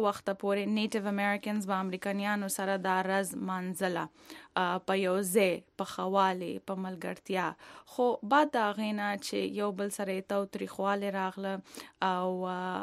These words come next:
آه، نیټیو امریکنز وایي چې هغې نه ځمکه او ځای یې زیږې واخیسته او، آه، مرګونه هم ورکې وشي، یو قسم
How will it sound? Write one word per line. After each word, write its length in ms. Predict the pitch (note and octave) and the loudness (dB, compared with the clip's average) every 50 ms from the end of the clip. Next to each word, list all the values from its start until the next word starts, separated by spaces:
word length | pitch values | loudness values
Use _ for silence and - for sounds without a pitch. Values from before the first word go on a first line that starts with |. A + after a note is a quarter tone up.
| - | -4
آه، 280 | - G3 F#3+ F#3+ F#3+ F#3 | -4 -4 -4 -2 -2 -2
نیټیو 340 | F#3+ G3 G3 F#3+ - F#3+ F3+ | -2 -4 -4 -4 -6 -6 -6
امریکنز 520 | G3 G3 F#3+ G3 F#3+ F#3+ - F#3+ F#3+ F#3+ - | -6 -4 -4 -4 -4 -6 -6 -6 -8 -8 -8
وایي 260 | F#3 F#3 F#3+ F#3 F#3+ G3 | -6 -6 -6 -6 -6 -6
چې 160 | - - - | -8 -8 -8
هغې 260 | F#3 F#3 F3 G3 G3 | -8 -6 -6 -4 -4
نه 340 | G3 F#3+ F#3+ F#3+ - - F#3+ | -4 -4 -4 -6 -6 -6 -6
ځمکه 400 | F3+ E3+ - G3+ G3+ G3 - - | -6 -4 -4 -4 -4 -4 -6 -6
او 200 | F#3+ F#3 F#3+ G3 | -6 -4 -4 -6
ځای 220 | F#3 E3+ G#3 G#3 G3+ | -4 -4 -4 -2 -2
یې 100 | G3 G3 F#3 | -4 -4 -4
زیږې 340 | F#3+ G3 F3 F3 G#3 G#3 G3+ | -6 -6 -6 -6 -6 -4 -2
واخیسته 800 | G3 F#3+ F#3+ F#3+ F#3 - F#3+ G3 F#3+ - - - F#3+ F#3+ F#3 F#3+ - - - - - - _ F#3 | -2 -2 -2 -2 -4 -4 -6 -6 -6 -6 -6 -6 -4 -4 -4 -6 -10 -16 -18 -20 -20 -4 _ 0
او، 320 | F#3 F#3 F3+ F3+ F3+ F3+ | 2 2 2 0 -2 -2
آه، 280 | F3+ F3+ F#3 F#3+ F#3+ - - - - | -2 -2 -2 -2 -2 -4 -6 -6 -4
مرګونه 440 | G3 G3 G3+ G3+ G3+ F#3 G#3+ G#3+ G#3+ | -4 -2 -2 -2 -2 -2 -2 -2 -2
هم 260 | G3+ F#3+ G3+ G3+ G3 | -2 -2 -2 -2 -2
ورکې 200 | G3 F#3+ F#3+ - | -4 -4 -4 -6
وشي، 240 | G3 G3 G3 - G3 | -6 -6 -6 -4 -6
یو 60 | F#3+ F#3+ - | -6 -6 -6
قسم 280 | G#3 - - G3 F#3+ | -8 -8 -6 -6 -8